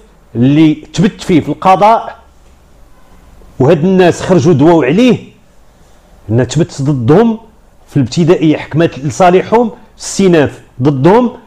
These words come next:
خرجوا دواو في الإعلام، جبدوا مول الجعل، جبدوا مول الشفعة، هادو هما اللي تجبدوا، هادو اللي عندهم حق يردوا".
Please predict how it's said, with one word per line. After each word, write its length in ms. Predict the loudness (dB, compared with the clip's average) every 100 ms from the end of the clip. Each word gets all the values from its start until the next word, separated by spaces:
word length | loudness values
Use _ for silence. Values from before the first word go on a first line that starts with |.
| _
خرجوا 360 | -4 0 2 4
دواو 400 | 4 4 4 0
في 80 | -4
الإعلام، 600 | 0 2 4 2 0 -2 -12 -20 _
جبدوا 500 | -2 0 2 2 0
مول 180 | 0 2
الجعل، 420 | 2 2 2 2
جبدوا 320 | 0 0 2
مول 400 | 4 2 2 0 -2 -16 _
الشفعة، 580 | -2 0 2 2 2 -2 -8 -2
هادو 180 | 2 2
هما 120 | 2
اللي 140 | 0
تجبدوا، 300 | 0 0 0
هادو 140 | 2 2
اللي 180 | 2
عندهم 340 | 0 2 0 0
حق 180 | -6 -16 0
يردوا". 480 | 0 2 0 -2